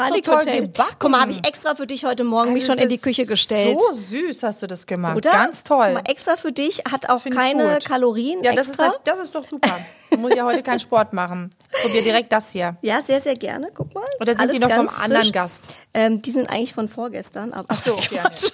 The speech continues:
Speaker 2: nee. Läuft ja nicht so, ne?
Speaker 1: Nein,
Speaker 2: Oh
Speaker 1: Charlotte,
Speaker 2: Gott,
Speaker 1: für dich
Speaker 2: bitte.
Speaker 1: nur das Beste.
Speaker 2: Mhm.
Speaker 1: Guck mal, gut.
Speaker 2: Mm, lecker.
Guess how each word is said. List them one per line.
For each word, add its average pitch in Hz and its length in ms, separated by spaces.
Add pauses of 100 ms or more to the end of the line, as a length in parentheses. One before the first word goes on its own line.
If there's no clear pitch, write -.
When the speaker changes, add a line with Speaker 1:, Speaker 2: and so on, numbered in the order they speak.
(100)
Speaker 2:
nee. - 60 (220)
Läuft 208 260
ja 175 80
nicht 165 200
so, 175 80
ne? 185 120 (960)
Speaker 1:
Nein, 247 140
Speaker 2:
Oh - 40
Speaker 1:
Charlotte, 247 200
Speaker 2:
Gott, 269 80
Speaker 1:
für 311 100
dich 349 160
Speaker 2:
bitte. 311 120
Speaker 1:
nur 370 160
das 370 240
Beste. 294 440 (140)
Speaker 2:
Mhm. 262 200 (300)
Speaker 1:
Guck - 20
mal, 311 160
gut. 381 280 (180)
Speaker 2:
Mm, 240 520
lecker. 214 380